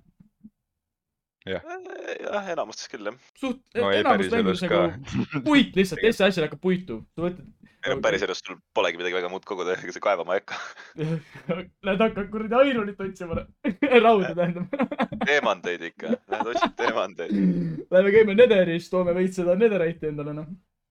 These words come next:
Speaker 1: Ma ütlen, et ma olen liiga
Speaker 2: Räägi
Speaker 1: palju
Speaker 2: nüüd.
Speaker 1: va-, vaatanud, äh, Youtube'is, äh, vendi, kes, äh, äh, short'ide peal, äh, koguvad,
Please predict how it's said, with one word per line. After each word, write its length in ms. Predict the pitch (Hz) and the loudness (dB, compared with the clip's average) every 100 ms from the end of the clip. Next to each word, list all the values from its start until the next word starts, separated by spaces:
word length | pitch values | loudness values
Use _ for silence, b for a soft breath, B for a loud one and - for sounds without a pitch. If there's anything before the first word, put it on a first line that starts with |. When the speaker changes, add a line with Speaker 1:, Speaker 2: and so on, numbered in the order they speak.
| _ _ _ _ _ _ _ | _ _ _ _ _ _ _
Speaker 1:
Ma 80 | 107 | -6
ütlen, 240 | 104 95 | -4 -6
et 140 | 92 98 | -6 -4
ma 140 | 98 | -4
olen 180 | 95 98 | -4 -4
liiga 240 | 101 98 95 | -6 -4 -2
Speaker 2:
Räägi 120 | 104 | 0
Speaker 1:
palju 220 | 98 95 | 0 -2
Speaker 2:
nüüd. 80 | 98 | -4
Speaker 1:
va-, 240 | 95 95 | -4 -2
vaatanud, 600 | 101 95 - - 92 92 | 2 2 2 -4 -6 -4
äh, 120 | 95 95 | -2 0
Youtube'is, 840 | 98 101 - 98 92 95 92 90 - - | 0 -2 -4 -10 -8 -8 -10 -10 -14 -8
äh, 920 | 92 92 92 90 90 90 90 90 87 - _ _ _ - | -4 -2 -2 -2 -4 -4 -4 -4 -6 -8 _ _ _ -8
vendi, 420 | 101 101 90 92 | -4 -4 -6 -10
kes, 240 | 92 92 - - | -8 -8 -10 -8
äh, 280 | 95 92 90 b b b _ | -4 -4 -6 b b b _
äh, 180 | 95 90 | -4 -4
short'ide 680 | - 107 101 _ _ - 92 | -2 -4 -4 _ _ -6 -2
peal, 320 | 101 98 90 92 | 0 0 0 -2
äh, 320 | 92 92 92 90 | 0 0 -2 -2
koguvad, 500 | 98 92 92 92 | -4 -2 -2 -4